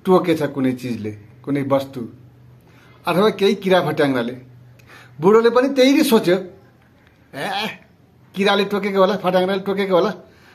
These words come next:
भन्ने सोचेर वास्तै नगरी खर छायो, घर गयो। हेर्नुहोस्, बुढो घर गयो, एवं रीतले दिन बित्दै गयो। आजभन्दा, भोलिभन्दा एक वर्ष भयो।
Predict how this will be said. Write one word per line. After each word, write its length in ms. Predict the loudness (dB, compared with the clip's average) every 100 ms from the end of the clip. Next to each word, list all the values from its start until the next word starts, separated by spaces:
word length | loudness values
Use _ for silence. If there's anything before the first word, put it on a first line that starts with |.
| _ -8
भन्ने 260 | -2 2 2
सोचेर 480 | 2 2 2 0 0
वास्तै 360 | -2 0 2 2
नगरी 460 | 0 -2 -6 -8
खर 280 | -2 2 2
छायो, 400 | 0 -2 0 2
घर 300 | 2 2 2
गयो। 140 | 2
हेर्नुहोस्, 380 | 2 2 0 -4 -10 -20 -20 -20 _ _ _ _ _ _ _ _ _ _ _ _ -20 -20 _ _ _ _ _ _ -2
बुढो 160 | 4 4
घर 280 | 4 2
गयो, 360 | 2 4 6 6
एवं 380 | 6 4 4 4
रीतले 260 | 2 2
दिन 220 | 4 4 4
बित्दै 340 | 2 6 6
गयो। 320 | 6 4 4
आजभन्दा, 540 | 2 2 2 4 2 2
भोलिभन्दा 520 | 2 4 4 4 4
एक 240 | 4 4
वर्ष 220 | 2 2
भयो। 400 | 2 4 2 2